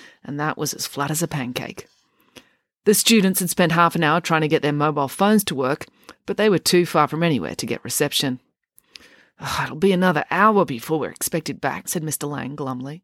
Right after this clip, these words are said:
"Two hours before people start to worry enough to come and look for us.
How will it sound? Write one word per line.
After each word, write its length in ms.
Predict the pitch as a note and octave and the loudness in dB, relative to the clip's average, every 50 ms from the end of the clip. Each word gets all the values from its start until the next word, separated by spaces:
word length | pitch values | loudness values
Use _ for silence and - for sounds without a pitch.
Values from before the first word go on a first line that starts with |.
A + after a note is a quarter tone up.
| _ _ - - - _ _ | _ _ -20 -20 -20 _ _
"Two 260 | - - C4 C#4 C4+ | 2 4 4 6 4
hours 280 | G3 C#3+ A2+ A2 C#3+ - | 2 2 2 -2 -4 -4
before 260 | - D#3 - E3+ E3 | -4 -6 -2 -2 -2
people 300 | E3 - E3 D#3+ - C#3+ | 0 0 -4 -4 -4 -6
start 200 | - - D3 B2+ - | -4 -4 -4 -4 -4
to 60 | C#3+ | -6
worry 280 | C#3+ D3 D3+ D#3 D3+ | -6 -4 -4 -2 -4
enough 180 | C3+ A2 A2 - | -4 -6 -8 -10
to 100 | - A#2 | -10 -10
come 160 | - D3+ D3 A#2+ | -8 -8 -8 -6
and 120 | G#2 C3 | -6 -4
look 160 | E3 F#3+ F#3 - | -4 -4 -4 -6
for 300 | - - - - - F#2+ | -10 -8 -8 -6 -6 -6
us. 220 | F#3 F#3+ - - | -6 -6 -8 -10